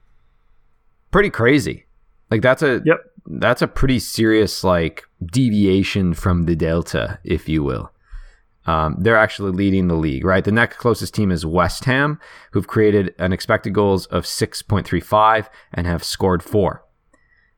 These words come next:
Speaker 1: Um, so they're going, the, the, they'll start scoring goals again, right? Like, I'm not saying that they're playing, they're certainly not playing well.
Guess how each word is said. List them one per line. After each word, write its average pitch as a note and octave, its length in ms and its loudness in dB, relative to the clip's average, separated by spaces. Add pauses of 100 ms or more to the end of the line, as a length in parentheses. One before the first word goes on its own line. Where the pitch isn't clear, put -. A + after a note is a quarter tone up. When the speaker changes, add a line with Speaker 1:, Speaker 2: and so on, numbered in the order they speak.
(200)
Speaker 1:
Um, E2 360 -6
so F#3+ 340 2
they're D#3+ 200 4
going, E3+ 320 4 (200)
the, D3+ 140 0
the, D3 360 2
they'll D#3+ 300 4
start D#3+ 420 2
scoring A2+ 500 -2
goals G#2+ 320 2
again, C#2 300 -10 (960)
right? A2+ 300 2
Like, G2+ 380 0 (760)
I'm C3 80 2
not C#3+ 200 4
saying C3+ 200 2
that A#2 120 0
they're A2+ 120 2
playing, A#2+ 300 2
they're C#3+ 120 4
certainly E3 420 0
not B2 240 2
playing A2+ 360 2
well. E2+ 380 0